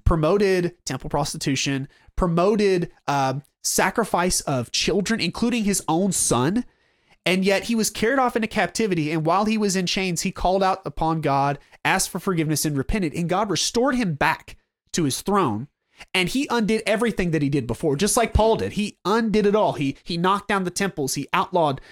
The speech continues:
you know, the temple cults. And so if God can take someone like Manasseh and change him, or like Paul,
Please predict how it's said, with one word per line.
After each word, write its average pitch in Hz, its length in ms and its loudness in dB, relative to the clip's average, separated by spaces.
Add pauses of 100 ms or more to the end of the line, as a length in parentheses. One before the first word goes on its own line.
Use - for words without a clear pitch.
(280)
you 185 80 -2
know, 180 120 2
the 147 100 -2
temple 196 280 0
cults. - 440 -6
And 160 180 -6
so 196 340 0
if 175 140 -4
God 175 280 -8
can 226 100 -4
take 202 200 -2
someone 202 260 0
like 151 160 -2
Manasseh 123 560 -4 (560)
and 151 120 -2
change 190 280 2
him, 139 320 0
or 131 100 -2
like 147 220 -2
Paul, 247 420 0